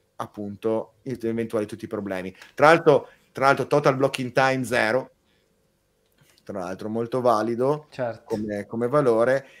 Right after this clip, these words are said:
Speaker 1: e questi qua insomma sono alla fin fine il large contentful, è l'immagine più, probabilmente l'immagine o il testo più grande della pagina, no? Che c'è, quindi ci mette uno e sette, però finché in verde siamo con-,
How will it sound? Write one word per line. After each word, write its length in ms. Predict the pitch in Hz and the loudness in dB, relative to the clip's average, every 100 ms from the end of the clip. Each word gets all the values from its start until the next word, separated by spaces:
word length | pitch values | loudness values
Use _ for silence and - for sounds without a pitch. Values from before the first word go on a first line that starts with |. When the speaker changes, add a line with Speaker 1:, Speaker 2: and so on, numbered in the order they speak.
| _ | _
Speaker 1:
e 100 | 117 | -8
questi 260 | 123 127 | -8 -6
qua 280 | 139 113 104 | -2 2 2
insomma 480 | 113 - 110 110 113 | 0 -6 -6 -4 -4
sono 440 | - 117 107 104 | -4 -6 -4 -2
alla 140 | 101 101 | -2 -2
fin 180 | - 107 | -6 -12
fine 460 | - 113 110 104 | -8 -4 -2 -2
il 160 | 104 117 | -4 -2
large 380 | 117 110 117 117 | 0 0 -2 -4
contentful, 640 | 113 104 117 113 - 120 | -4 -2 -6 -6 -2 0
è 160 | 107 101 | 2 0
l'immagine 540 | 104 113 117 123 120 | -2 0 -2 -2 -8
più, 160 | 123 110 | -8 -10
probabilmente 440 | - 123 127 131 | -4 0 0 -2
l'immagine 460 | 139 139 147 147 143 | -4 0 0 0 -4
o 20 | |
il 80 | 123 | -4
testo 260 | 127 - | -6 -8
più 120 | - | -8
grande 320 | 120 117 117 110 | -2 -2 -2 -4
della 220 | 110 107 | -4 -4
pagina, 480 | 101 90 87 92 95 | -6 -8 -10 -12 -10
no? 260 | 95 117 | -8 -8
Che 120 | - | -10
c'è, 320 | 107 - 95 98 | -10 -6 -6 -6
quindi 220 | 98 101 | -10 -12
ci 140 | - | -10
mette 320 | 101 98 - 95 | -10 -10 -4 -4
uno 220 | 95 95 | -4 -8
e 20 | |
sette, 380 | - 85 80 - | -10 -10 -12 -10
però 120 | 113 | -10
finché 280 | - 127 180 | -8 0 2
in 100 | 170 | 6
verde 640 | 147 143 139 131 143 143 - _ _ _ _ _ | 8 8 8 6 4 4 -6 _ _ _ _ _
siamo 440 | - 123 110 110 | -6 -2 -2 -2
con-, 220 | 101 98 | -6 -12